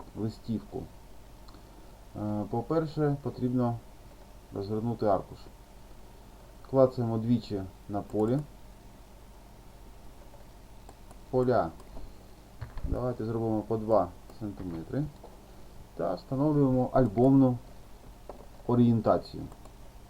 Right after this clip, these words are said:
Зробимо рамку. Е, раніше була вкладка Розмітка страниці. Зараз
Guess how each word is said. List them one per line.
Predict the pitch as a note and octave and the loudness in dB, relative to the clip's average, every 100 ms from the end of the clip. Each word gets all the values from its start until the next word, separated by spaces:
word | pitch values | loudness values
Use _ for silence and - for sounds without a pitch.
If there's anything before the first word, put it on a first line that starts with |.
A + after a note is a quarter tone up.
| - - - - - - - - - - | -20 -20 -20 -20 -20 -20 -20 -20 -16 -10
Зробимо | G2+ C3+ D3+ C#3+ C3 | 0 4 8 8 10
рамку. | G2+ F#2+ - | 6 4 -8
Е, | - - - - - - - - - G#2+ G#2+ G#2+ G#2+ | -14 -16 -18 -20 -20 -18 -18 -18 -10 -4 0 2 2
раніше | A#2+ C#3 F3 B2+ | 4 4 2 -2
була | A#2 B2+ | 4 6
вкладка | B2 - C3 B2 A2+ G#2 - - - - - - - | 6 6 4 4 0 0 -4 -18 -20 -20 -20 -16 -4
Розмітка | A#2 A#2 C3 B2+ B2+ | 0 4 4 4 2
страниці. | - B2+ C#3+ G3 - G2 F2+ F2+ - | 2 2 2 0 -2 -2 -4 -8 -8
Зараз | G2+ D3 D#3+ D3 | 2 2 2 0